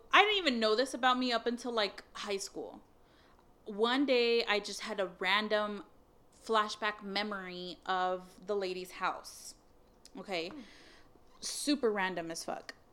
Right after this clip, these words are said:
Speaker 1: I was just, like, sitting in the living room, and I wanna say I was, like, maybe a freshman. I was sitting in the living room, and I'm like, "Mom, do you remember when I got babysat by that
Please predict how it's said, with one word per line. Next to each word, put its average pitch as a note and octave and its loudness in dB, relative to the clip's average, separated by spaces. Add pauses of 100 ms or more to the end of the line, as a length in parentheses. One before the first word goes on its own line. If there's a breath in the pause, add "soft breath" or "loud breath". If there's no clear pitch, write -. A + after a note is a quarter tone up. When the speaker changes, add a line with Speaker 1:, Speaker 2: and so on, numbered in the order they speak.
Speaker 1:
I G#3 6
was G3+ 2
just, G#3 -4
like, A3 -2
sitting C4+ 2
in B3+ 2
the B3+ 0
living A3+ 0
room, A3 -2
and A3 -2
I B3 2
wanna D4 2
say D#4 -4
I D4 0
was, C#4 -4
like, A#3 -4
maybe G3+ -2
a F#3+ -2
freshman. G#3+ -4 (360)
I G3+ 4
was G#3+ -2
sitting C#4 2
in D#4+ 2
the F4+ -2
living A3+ 0
room, A#3 -2
and A#3+ -2
I'm B3 -2
like, A#3+ -4
"Mom, G#3+ -4 (380)
do A3+ -4
you A3 -4
remember G#3+ -2
when A3+ -4
I G3+ -4
got A3 -6
babysat G3+ -4
by F3 -2
that E3+ -4